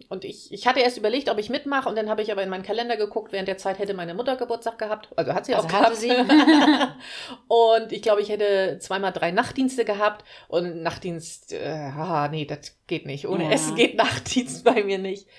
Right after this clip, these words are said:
Speaker 2: Obwohl ganz viele sind ja richtig on fire, ne? Und deswegen habe ich das ja auch versucht mit dem Laufen, weil ganz
Speaker 1: Mhm.
Speaker 2: viele,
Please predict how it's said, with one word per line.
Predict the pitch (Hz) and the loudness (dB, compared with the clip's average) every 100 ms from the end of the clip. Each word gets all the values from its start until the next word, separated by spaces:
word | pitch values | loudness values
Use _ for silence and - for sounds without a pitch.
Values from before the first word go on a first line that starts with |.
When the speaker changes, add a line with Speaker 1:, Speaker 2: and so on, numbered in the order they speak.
| - - - | -20 -14 -6
Speaker 2:
Obwohl | 226 277 277 | 0 2 4
ganz | 285 339 330 | 4 4 2
viele | - 302 254 254 294 - | 0 2 2 2 0 -4
sind | 226 269 | -2 0
ja | 254 240 226 202 | 2 2 2 -2
richtig | 277 - 254 - - | -4 -4 -8 -6 -4
on | 190 | -4
fire, | 175 - 160 165 160 | -6 -8 -8 -8 -6
ne? | 190 254 | -4 -4
Und | 220 - - - | -4 -8 -12 -6
deswegen | 226 220 269 311 254 | -4 0 2 4 4
habe | 247 | 2
ich | 233 | -2
das | 247 | -2
ja | - - | 0 -2
auch | |
versucht | - 233 285 359 | -2 -8 -4 -2
mit | 320 | -2
dem | 220 | 0
Laufen, | 190 175 175 185 | 2 2 0 -2
weil | 180 | 0
ganz | 180 226 185 | 2 2 2
Speaker 1:
Mhm. | 185 | 0
Speaker 2:
viele, | 175 269 233 | 0 0 0